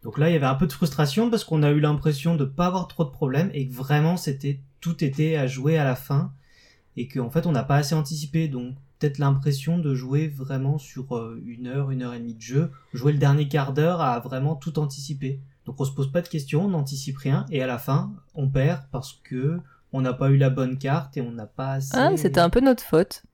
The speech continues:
Speaker 2: Mauvaise anticipation.
Speaker 1: Oui, mais j'ai eu l'impression de jouer qu'à la fin.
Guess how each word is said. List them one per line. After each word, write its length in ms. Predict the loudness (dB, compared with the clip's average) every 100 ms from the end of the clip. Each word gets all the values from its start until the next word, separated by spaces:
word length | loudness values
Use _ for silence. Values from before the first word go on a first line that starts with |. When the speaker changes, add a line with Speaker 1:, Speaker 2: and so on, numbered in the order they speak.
| _
Speaker 2:
Mauvaise 380 | 4 6 6 6
anticipation. 760 | 6 4 0 4 4 6 2 0 -2
Speaker 1:
Oui, 120 | 0
mais 40 |
j'ai 120 | 2 0
eu 20 |
l'impression 320 | -2 -2 0
de 40 | 2
jouer 120 | 2
qu'à 120 | 2
la 100 | 2
fin. 300 | 0 -2